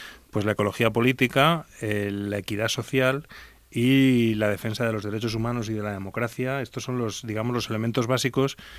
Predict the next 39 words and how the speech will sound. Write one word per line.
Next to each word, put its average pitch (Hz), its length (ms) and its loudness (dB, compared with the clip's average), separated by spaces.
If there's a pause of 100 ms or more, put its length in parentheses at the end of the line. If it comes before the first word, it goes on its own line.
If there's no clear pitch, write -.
(280)
de 107 320 0
nuestro, 101 600 -4
de 101 80 -6
nuestro 104 260 -4
ideario, 104 380 0
¿no? 123 120 -6
Tenemos 110 300 -2
un 117 80 2
manifiesto 156 580 2
que - 80 -4
está 104 520 2
en 104 100 -2
nuestra 104 240 -4
página 107 300 -2
web, 135 240 2
que - 100 -4
es - 80 -4
proyectoequo 104 680 -4
punto 107 280 -4
org, 107 400 -2 (540)
donde 104 300 2
un 107 100 0
poco 117 240 4
se, 104 380 2
se - 180 -2
ponen 110 300 0
las 110 120 2
bases 113 400 2
de, 101 360 0 (360)
de 110 120 -2
lo 101 140 0
que 104 200 0
es 107 160 0
este, 107 640 0
este - 180 -6
movimiento 113 640 0
social 110 320 -2
y - 20 -2
político. 123 500 2